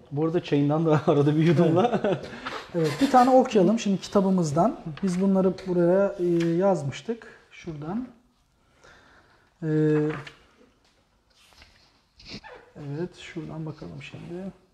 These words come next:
Speaker 2: Onu biraz önce ben buradan bulmuştum ama sanırım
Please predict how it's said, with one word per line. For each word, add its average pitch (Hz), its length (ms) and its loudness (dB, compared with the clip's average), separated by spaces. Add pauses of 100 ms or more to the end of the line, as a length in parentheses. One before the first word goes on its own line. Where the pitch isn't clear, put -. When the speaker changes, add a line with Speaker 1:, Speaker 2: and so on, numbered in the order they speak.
(1900)
Speaker 2:
Onu 208 200 -2
biraz 226 220 2
önce 220 240 2
ben 208 180 2
buradan 208 320 0 (100)
bulmuştum 208 460 -2
ama 185 220 -2 (320)
sanırım 180 500 -8